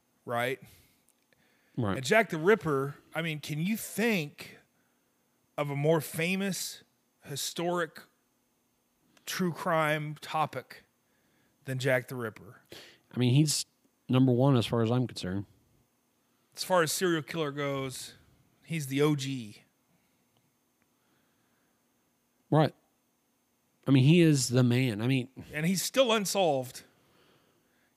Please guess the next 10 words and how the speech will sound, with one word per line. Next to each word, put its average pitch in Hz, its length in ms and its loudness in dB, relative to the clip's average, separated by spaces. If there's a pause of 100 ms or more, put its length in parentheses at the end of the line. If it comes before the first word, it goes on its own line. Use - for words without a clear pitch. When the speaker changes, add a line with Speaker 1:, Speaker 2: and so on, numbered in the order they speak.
Speaker 1:
You 147 100 -8
know, 147 260 -2 (260)
the 170 100 -2
reason 196 280 0
we 196 140 0
know 196 200 2
about 190 200 2
other 202 180 4
serial 160 320 -2
killers 147 640 -4